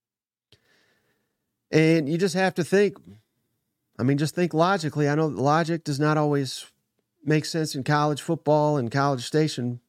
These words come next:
in particular, but you're spending ninety million dollars to fire everybody. You, you better know who you're hiring. I think,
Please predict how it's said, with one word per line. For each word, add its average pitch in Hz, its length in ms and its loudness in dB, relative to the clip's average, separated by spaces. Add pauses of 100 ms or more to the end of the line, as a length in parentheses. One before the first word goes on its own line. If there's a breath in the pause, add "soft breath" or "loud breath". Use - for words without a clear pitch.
in 143 100 -2
particular, 131 520 -2
but 120 340 -2 (240 soft breath)
you're 180 120 2
spending 175 320 2
ninety 160 480 0 (640)
million 156 340 4
dollars 139 640 -2
to 135 80 -6
fire 147 360 2
everybody. 113 520 -2 (1300)
You, 185 560 2
you 165 240 -2
better 165 340 2
know 135 380 2
who 120 140 -2
you're 117 180 0
hiring. 107 440 -2 (180)
I 131 100 2
think, 123 280 -2